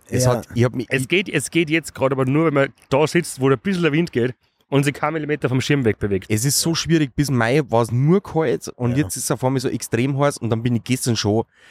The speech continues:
Speaker 1: äh, dann daheim gesessen und hab wirklich die Sekunden gezählt, dass es endlich zum Rennen anfängt.
Speaker 3: Das hat doch gestern gar nicht geregnet, oder schon?
Speaker 1: Doch, in der Nacht dann, um
Speaker 2: Ja, es
Speaker 1: Mitternacht.
Speaker 2: hat
Speaker 3: Ach so, ja, ja,
Speaker 2: ja,
Speaker 3: voll.
Speaker 2: geblitzelt und
Speaker 1: Dass ich
Speaker 2: dann
Speaker 1: dann zumindest einmal vielleicht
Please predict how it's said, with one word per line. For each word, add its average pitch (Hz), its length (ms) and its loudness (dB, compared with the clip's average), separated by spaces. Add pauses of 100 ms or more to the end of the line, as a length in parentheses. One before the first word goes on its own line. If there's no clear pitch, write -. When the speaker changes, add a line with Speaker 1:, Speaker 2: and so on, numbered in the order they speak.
(280)
Speaker 1:
äh, 104 380 4
dann 107 180 -2
daheim 107 340 0
gesessen - 440 -2
und 107 360 0
hab 113 180 2 (200)
wirklich 113 540 -2
die 120 100 -6
Sekunden 135 600 -2
gezählt, 117 500 0
dass 95 140 2
es 90 160 -6 (100)
endlich 143 320 0
zum 113 160 0
Rennen 104 200 0
anfängt. 85 640 -2 (200)
Speaker 3:
Das - 100 -16
hat 107 100 -10
doch 143 100 -10
gestern 107 260 -12
gar 101 80 -12
nicht 95 120 -14
geregnet, 98 220 -14
oder 123 120 -12
schon? 143 180 -14
Speaker 1:
Doch, 113 180 0
in 117 80 2
der 95 80 4
Nacht - 260 0
dann, 90 120 0
um 90 60 -2
Speaker 2:
Ja, 101 60 -2
es - 120 -2
Speaker 1:
Mitternacht. 92 280 -2
Speaker 2:
hat 151 120 0
Speaker 3:
Ach - 20 -6
so, 165 100 2
ja, 151 120 4
ja, 139 100 2
Speaker 2:
ja, 110 60 -2
Speaker 3:
voll. 110 160 -4 (120)
Speaker 2:
geblitzelt 127 580 -4
und 127 60 0
Speaker 1:
Dass 120 140 2
ich 131 40 -2
Speaker 2:
dann 131 60 0
Speaker 1:
dann 120 200 0
zumindest 139 600 0
einmal 131 340 2
vielleicht 110 540 -2